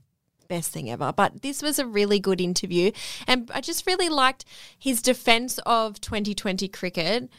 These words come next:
was something that I hadn't thought about it in a way before. And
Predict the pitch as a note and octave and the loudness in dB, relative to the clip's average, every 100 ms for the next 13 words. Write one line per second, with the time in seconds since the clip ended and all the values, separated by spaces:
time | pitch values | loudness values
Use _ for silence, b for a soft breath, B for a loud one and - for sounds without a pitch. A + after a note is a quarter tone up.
0 | b b _ G#3 G#3 F#3+ - - - B3 | b b _ 4 6 4 0 -4 0 0
1 | B3+ C4+ A#3+ G#3 G3+ - G3+ G#3+ G3+ F#3+ | 0 -2 -2 0 0 -4 -6 -4 -4 -8
2 | - G3 F#3+ F#3 F3+ F3 F3 F3 E3+ E3 | -2 2 2 2 2 0 -2 -4 -2 0
3 | E3 E3 E3 _ _ - F3 D#3+ A2 D2 | 0 -2 -6 _ _ -10 -8 -4 -4 -6
4 | - b b b - A#3 A3+ G#3+ | -14 b b b 2 2 2 -2